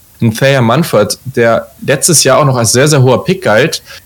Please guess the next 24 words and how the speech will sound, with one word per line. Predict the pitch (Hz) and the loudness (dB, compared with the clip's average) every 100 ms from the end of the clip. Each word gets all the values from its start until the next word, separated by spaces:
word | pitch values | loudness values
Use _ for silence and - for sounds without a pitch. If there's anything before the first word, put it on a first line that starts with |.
| - 117 | -6 -2
der | |
dann | 117 113 | 0 0
als | 110 - | 0 0
Guard | 120 165 | 0 0
gespielt | 135 - 117 | -4 -2 0
hat, | 113 110 | 0 0
der | 117 | -2
hat | 151 | -2
aber | - - | 0 0
auch | 120 | 0
von | 123 | 0
der | 113 | 0
Länge | 98 120 175 | 2 2 2
und | 135 117 | 0 0
generell, | 113 113 139 | 0 2 0
der | 127 | 0
hat | 165 | 0
halt | |
auch | 120 107 | 0 0
Tackle | 131 131 | -2 0
bei | 107 | 0
Ohio | 107 117 | 0 0
State | 110 113 110 | 0 -4 -4
gespielt, | - - 175 147 | -6 0 0 0